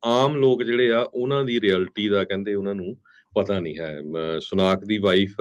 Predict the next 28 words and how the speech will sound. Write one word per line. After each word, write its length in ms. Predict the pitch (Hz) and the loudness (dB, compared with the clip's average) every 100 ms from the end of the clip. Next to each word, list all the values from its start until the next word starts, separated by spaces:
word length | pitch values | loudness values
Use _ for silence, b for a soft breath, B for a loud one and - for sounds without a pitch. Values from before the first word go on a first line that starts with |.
| 107 104 95 - _ _ _ 92 | 0 0 -2 -8 _ _ _ -8
ਬਿਲੀਨੀਅਰ 580 | 87 101 113 117 107 95 | -2 2 2 4 4 4
ਜਿਹੜਾ 220 | 98 104 | 2 2
ਇੰਡੀਆ 360 | 98 90 98 95 | 2 2 2 2
ਦਾ 200 | 95 95 | 2 2
ਆਈ 160 | 87 | 0
ਟੀ 160 | 85 95 | -2 -6
ਫਰਮ 280 | 98 87 92 | -4 -4 -2
ਦਾ 100 | 92 | -4
Infosys 500 | 90 - 92 92 - | -4 -8 -12 -12 -4
ਦਾ 100 | 92 | -4
ਸੀ 300 | - 92 92 | -4 -6 0
ਈ 40 | |
ਓ 240 | 95 95 - B B B 95 | 2 0 -2 B B B 2
ਓਨਰ 320 | 98 104 104 | 4 6 6
ਆ, 220 | 95 98 | 4 0
ਉਹਦੀ 520 | 98 101 107 101 92 - 82 | -2 2 2 2 2 -2 -6
ਡਾਟਰ 440 | 87 82 - 104 | -2 0 2 4
ਆ, 180 | 98 98 b b b | 4 0 b b b
ਤੇ 200 | - - | 4 4
ਦੋਨਾਂ 640 | - - 104 107 123 135 | 4 -2 0 2 4 2
ਜਾਣਿਆਂ 400 | 131 104 98 101 | 2 2 2 2
ਦੀ, 380 | 101 82 90 95 - | 0 -2 -4 -6 -10
ਅ, 240 | 82 82 82 | -8 -4 -4
ਰਿਸ਼ੀ 280 | 85 - 101 | -6 -6 -8
ਸੁਨਾਕ 440 | 104 90 87 87 | -4 -2 -4 -2
ਤੇ 340 | 113 101 101 - | 2 4 2 0
ਉਹਦੀ 280 | 90 92 101 | -4 -2 0
ਵਾਈਫ 360 | 85 80 82 | 2 2 2